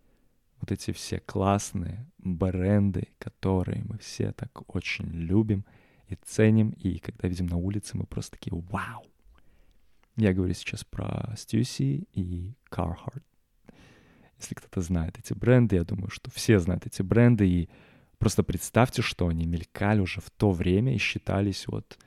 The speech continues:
стилем таким прям: «Вау,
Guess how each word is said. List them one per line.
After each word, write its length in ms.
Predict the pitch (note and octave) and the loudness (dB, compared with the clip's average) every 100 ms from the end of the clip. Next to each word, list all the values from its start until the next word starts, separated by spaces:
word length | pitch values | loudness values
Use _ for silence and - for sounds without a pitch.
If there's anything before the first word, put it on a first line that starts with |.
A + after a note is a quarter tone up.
| _ _ _ _ _ - | _ _ _ _ _ -16
стилем 580 | - - G2+ B2 B2+ - _ _ _ _ _ | -10 0 4 4 2 -4 _ _ _ _ _
таким 380 | - - - F2 | -12 -8 -6 -4
прям: 640 | F2+ E2 E2 F2+ - G2+ - _ _ | -2 -2 -4 -6 -10 -12 -14 _ _
«Вау, 280 | - F2 - | -4 -4 -6